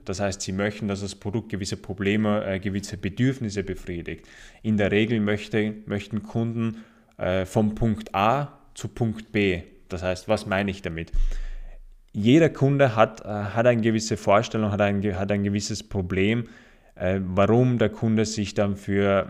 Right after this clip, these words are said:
äh, oder sich die Mühe macht, ein Produkt zu kaufen. Ja? Das heißt, in der Regel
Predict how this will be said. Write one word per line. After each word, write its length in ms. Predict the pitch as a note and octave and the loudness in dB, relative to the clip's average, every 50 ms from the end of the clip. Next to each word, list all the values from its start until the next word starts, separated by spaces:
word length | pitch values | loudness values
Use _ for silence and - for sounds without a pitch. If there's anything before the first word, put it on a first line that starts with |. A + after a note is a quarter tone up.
| - F2 | -4 -2
äh, 500 | F2+ F2+ F2 F2 F2 F2 E2+ - - - | 0 0 2 2 0 -2 -4 -6 -8 -6
oder 220 | F#2 F2+ F2+ F#2 | -2 -2 -2 -2
sich 300 | F2+ - - G#2 F#2 - | -2 -6 -8 -8 -8 -6
die 100 | - G2+ | -4 -2
Mühe 260 | F#2+ G2 A2+ A2+ A2+ G#2+ | 0 2 2 4 4 4
macht, 280 | G2+ G2+ G2 - - | 2 2 0 0 -2
ein 100 | F#2 E2+ | -4 -4
Produkt 420 | - - G#2 G2+ B2 B2 - - - | -2 -2 0 0 0 0 -2 -8 -14
zu 100 | - F#2+ | -14 -14
kaufen. 480 | - - F2+ - - - - E2+ E2 D#2 - G#2 | -12 -10 -10 -10 -12 -12 -14 -14 -14 -14 -10 -4
Ja? 220 | G2 F#2 G2+ G#2 G#2 - - - - | -2 -2 -2 -2 -4 -10 -20 -16 -10
Das 160 | - F#2+ F#2 | -8 -4 -4
heißt, 200 | G2 F#2+ F2+ - | -4 -4 -4 -2
in 120 | G#2+ G2+ G2 | -2 0 2
der 140 | G2 F#2 G2+ | 2 2 2
Regel 420 | A2 B2 C3 C3+ B2 A#2 A#2 | 2 2 2 0 -2 -2 -6